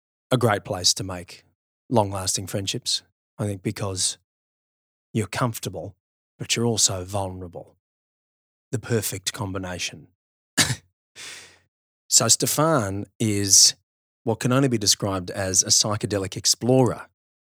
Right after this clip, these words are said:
He is Canadian. He's a real estate agent and an entrepreneur, and he's based in Los Angeles. We had a great chat.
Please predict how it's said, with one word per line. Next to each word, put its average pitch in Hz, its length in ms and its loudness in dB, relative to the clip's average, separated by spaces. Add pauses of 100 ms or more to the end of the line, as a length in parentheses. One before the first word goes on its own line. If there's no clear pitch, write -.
(220)
He 101 540 -4
is 98 200 0
Canadian. 117 520 0 (760)
He's 113 220 0
a 98 40 -4
real 101 220 -2
estate 107 260 4
agent 117 360 2 (100)
and 104 220 -2
an 101 80 -2
entrepreneur, 107 760 -2 (180)
and 101 120 -6
he's 95 120 -4
based 104 280 -2
in 104 60 -2
Los 95 180 0
Angeles. 95 460 -4 (360)
We 123 100 2
had 110 80 4
a 98 40 -4
great 107 320 -2
chat. 113 300 -2